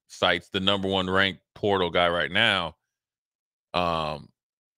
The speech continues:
you talking about betting on yourself and, and, and, and, uh, you know, being the, you know, the gambler. The s-,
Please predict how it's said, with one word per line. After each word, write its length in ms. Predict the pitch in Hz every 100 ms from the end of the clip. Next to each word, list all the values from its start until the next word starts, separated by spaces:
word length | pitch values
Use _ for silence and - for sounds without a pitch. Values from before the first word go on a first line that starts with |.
| _
you 120 | 98
talking 280 | 107 131 123
about 460 | 120 113 110 101 87
betting 280 | 113 107 113
on 180 | 107
yourself 580 | 104 95 - 113 107 95
and, 280 | 98 92 90
and, 320 | 67 92 90
and, 320 | 65 90 87 85
and, 300 | 90 87 87
uh, 320 | 85 85 80 - _ _ _ _ _ _ - _ _ _ _ _ -
you 140 | 101
know, 260 | 92 87 78 _ 87
being 280 | 90 113 107
the, 240 | 104 92 90
you 100 | 107
know, 160 | 101 95
the 100 | 92
gambler. 600 | 95 110 139 104 90 82 - _ _ _ _ _ -
The 80 | 98
s-, 180 | 92